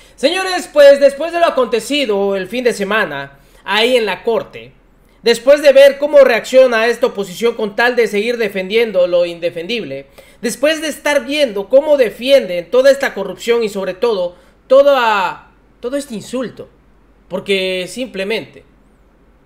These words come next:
los beneficios, privilegios que tienen estos ministros es un insulto.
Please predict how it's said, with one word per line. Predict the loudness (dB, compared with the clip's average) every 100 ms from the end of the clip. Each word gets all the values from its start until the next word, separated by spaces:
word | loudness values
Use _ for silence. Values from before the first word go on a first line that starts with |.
| _ _ _
los | -8 -6
beneficios, | -6 -6 -8 -4 -2 -2
privilegios | -4 -10 -6 -6 -6 -10 -12
que | -14
tienen | -8 -6 -4
estos | -6 -10 -14
ministros | -10 -8 -8 -8 -10
es | -10 -10
un | -10
insulto. | -10 -8 -8 -10 -18